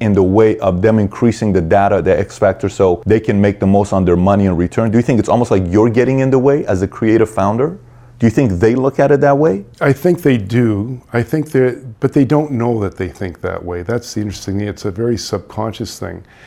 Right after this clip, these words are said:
Speaker 2: But I know they're smart people, and I know they've been in big businesses, and I know that they, you know, th-, whatever business they were in, they knew that there had to be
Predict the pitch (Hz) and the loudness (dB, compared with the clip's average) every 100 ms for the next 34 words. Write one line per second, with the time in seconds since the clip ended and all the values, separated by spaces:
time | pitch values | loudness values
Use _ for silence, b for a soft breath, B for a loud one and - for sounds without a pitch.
0 | B B 135 139 139 143 180 202 147 107 | B B 2 4 4 4 4 2 0 -2
1 | - - 123 113 - - 160 156 104 107 | -6 -4 -2 -2 -6 -8 -8 -2 -2 -2
2 | 110 113 117 165 151 107 117 113 104 107 | -2 -2 -2 -2 -2 -2 -2 -2 -4 -6
3 | 92 127 131 139 104 98 101 101 113 110 | -6 -4 -4 -4 -8 -6 -8 -6 -6 -4
4 | 110 127 151 135 113 - 120 120 117 b | -2 0 0 0 -2 0 2 2 0 b
5 | b b b b _ 165 113 120 104 - | b b b b _ -4 -2 -2 -4 -6
6 | 120 127 147 165 131 113 101 107 - 107 | -2 2 4 2 0 -2 -4 -6 -4 -4
7 | 104 117 123 110 107 120 165 151 - 104 | -2 -2 -2 -2 0 0 0 0 -2 -4
8 | 101 120 113 95 107 107 110 | -2 -2 -4 -2 -2 -2 -4